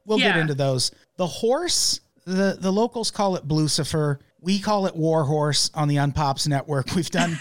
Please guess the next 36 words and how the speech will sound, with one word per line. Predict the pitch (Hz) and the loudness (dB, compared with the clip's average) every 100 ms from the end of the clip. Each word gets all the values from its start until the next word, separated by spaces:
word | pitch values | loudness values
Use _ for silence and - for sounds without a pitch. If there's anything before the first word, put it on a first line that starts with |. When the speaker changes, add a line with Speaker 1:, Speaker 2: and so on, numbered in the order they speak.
| - - | -10 -16
Speaker 2:
<laughs> | - - - | -18 -14 -4
Speaker 1:
two | 220 214 | 0 2
War | 160 175 - | 2 4 4
Speaker 2:
For | |
Speaker 1:
Horse. | 180 170 170 | 2 2 4
Speaker 2:
years. | 190 185 - - _ - | 2 2 -2 -6 _ -6
Speaker 1:
We've | 160 170 | -2 0
done | 190 185 | 2 0
two | - 220 | 0 0
War | 190 156 175 165 | 2 2 2 2
Horse | 180 165 - | 0 0 -2
Christmas | - 160 - 175 - | -2 -2 0 0 0
specials, | - 170 156 - 170 147 - - _ _ - - - - | -2 -2 -2 0 0 0 -2 -4 _ _ -18 -16 -14 -6
uh, | 151 151 143 143 - - - | 0 2 2 0 -4 -12 -12
Speaker 2:
<laughs> | - - - | -14 -20 -10
Speaker 1:
which | 160 147 - - | -4 -2 -2 -2
I, | 156 151 143 | -2 -2 -2
I, | 156 143 - _ _ - | -2 -4 -8 _ _ -8
I | |
promise | 147 196 175 147 - | -4 0 0 0 0
I'll | 143 | 0
write | 139 139 | 0 0
another | 127 131 123 | 0 0 0
one | 123 123 | -2 -2
again | 131 123 | -4 -2
soon. | - 143 123 120 - _ _ 151 | -2 0 -2 -4 -8 _ _ -2
Uh, | 143 131 120 - _ - | 0 0 -2 -6 _ -2
but | 220 208 202 _ _ | 0 2 -2 _ _
I | 294 339 | 0 0
think | 392 370 196 | 0 -2 0
this | 247 254 | 0 0
is | 262 185 | 0 0
the | 202 | 0
least | 175 180 - | 2 2 0
weird | 156 156 151 139 | 0 2 2 0
thing | 156 143 127 120 | 0 0 0 -4